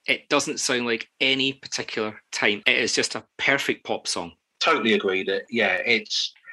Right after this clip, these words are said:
Speaker 2: it doesn't sound like two thousand and six, but nor does it sound like nineteen ninety-six or eighty-six or twenty sixteen or probably twenty twenty-six. And if we're living in a world where every pop song is as good as Smile in twenty twenty-six, then bring it on.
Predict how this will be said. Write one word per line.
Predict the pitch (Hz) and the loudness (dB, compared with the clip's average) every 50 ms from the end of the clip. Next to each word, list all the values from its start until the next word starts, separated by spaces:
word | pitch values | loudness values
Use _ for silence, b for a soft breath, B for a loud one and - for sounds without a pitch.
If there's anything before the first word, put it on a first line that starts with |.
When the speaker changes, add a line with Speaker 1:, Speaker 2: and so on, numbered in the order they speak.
| B B _ - | B B _ 0
Speaker 2:
it | 143 143 - - | 0 0 2 2
doesn't | 165 165 151 - 147 135 117 | 2 4 4 4 2 2 2
sound | - 135 123 117 110 | 2 4 4 4 4
like | 110 107 107 | 2 2 2
two | - 120 110 104 | 2 0 2 2
thousand | - 107 98 101 - - 107 | 2 0 0 0 -2 -4 -4
and | 104 | -4
six, | - - 117 107 - - - | -2 -2 -2 -2 -2 -4 -8
but | - - | -8 -8
nor | 127 131 135 123 123 | -6 -4 -2 -2 -2
does | 110 107 101 - | 0 0 -2 -2
it | - - | 0 0
sound | - 107 101 101 | 0 0 0 0
like | 110 107 110 | -2 -4 -4
nineteen | 104 101 104 104 104 101 | -4 -4 -4 -4 -4 -2
ninety-six | 101 95 98 104 - - - - - - - - | -2 -2 -2 -2 -4 -4 -2 0 -2 -2 -2 -4
or | 101 95 95 | -2 -2 -2
eighty-six | 95 101 - 107 - - - - - - | -2 -2 -2 -2 -2 -2 -4 -4 -6 -6
or | 98 92 - _ _ _ _ - | -6 -8 -10 _ _ _ _ -6
twenty | - - 98 95 | -2 -2 0 0
sixteen | - - 92 - - - - 98 95 98 95 | 0 -2 -2 -2 -4 -4 -4 -4 -4 -4 -6
or | 90 - | -10 -6
probably | - - 175 170 165 117 113 110 | -2 -2 0 0 0 -2 -2 -2
twenty | 104 - 110 107 107 107 107 | -2 0 -2 -2 -2 -4 -6
twenty-six. | - - 101 - - 107 - - - - - - - B B B B B B B B B B - | -6 -6 -6 -6 -4 -4 -2 -2 -2 -4 -6 -8 -10 B B B B B B B B B B -2
And | 120 123 123 | 0 2 2
if | 127 123 - | 2 2 4
we're | 143 135 123 120 120 | 4 4 6 6 6
living | 120 143 143 139 123 | 4 4 2 2 2
in | 127 120 | 0 0
a | 107 | 0
world | 104 113 110 107 107 110 | 2 2 0 0 0 0
where | 104 101 101 101 98 - b b b b _ _ 120 | 0 2 2 0 -2 -4 b b b b _ _ 0
every | 123 120 - 117 110 104 | 0 0 0 -2 -4 -2
pop | - - - - - | -2 -2 0 0 2
song | - - - 104 | 0 0 0 -2
is | 101 98 | -4 -4
as | 98 95 | -4 -4
good | - 113 104 | -4 -4 -2
as | 101 98 - | 0 0 0
Smile | - - 107 98 98 | 0 0 -2 -2 -2
in | 101 101 | -4 -4
twenty | - - 107 104 107 | -4 -2 -2 -2 -4
twenty-six, | 104 - - 107 107 - - - - 104 - - - | -6 -4 -4 -4 -4 -2 -2 -2 -2 -2 -4 -6 -8
then | - - - | -8 -8 -8
bring | - 104 101 104 | -8 -8 -8 -8
it | 95 90 | -8 -8
on. | 87 87 87 | -8 -12 -12